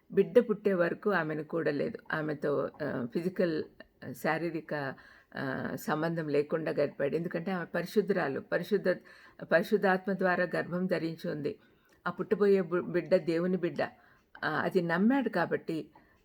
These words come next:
విశ్వసి-, విశ్వసించాడు కాబట్టి విధేయత చూపించాడు. ఆయనను గురించి చాలా గొప్పగా, ఆయన చేసిన త్యాగం చాలా గొప్పగా మనం గుర్తించవచ్చు. ఆ,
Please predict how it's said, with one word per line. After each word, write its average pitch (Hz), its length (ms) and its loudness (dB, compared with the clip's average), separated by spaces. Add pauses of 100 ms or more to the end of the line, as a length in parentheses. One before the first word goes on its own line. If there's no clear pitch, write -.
(160)
విశ్వసి-, 190 580 0
విశ్వసించాడు 220 640 0
కాబట్టి 151 380 -2
విధేయత 196 560 0
చూపించాడు. 151 500 -8 (680)
ఆయనను 170 280 -4
గురించి 170 560 -2
చాలా 170 260 0
గొప్పగా, 170 540 -2 (300)
ఆయన 165 120 -4
చేసిన 165 340 -6
త్యాగం 165 560 -4
చాలా - 200 -2
గొప్పగా 160 400 -4
మనం 151 280 -6
గుర్తించవచ్చు. 147 640 -6 (880)
ఆ, - 400 -8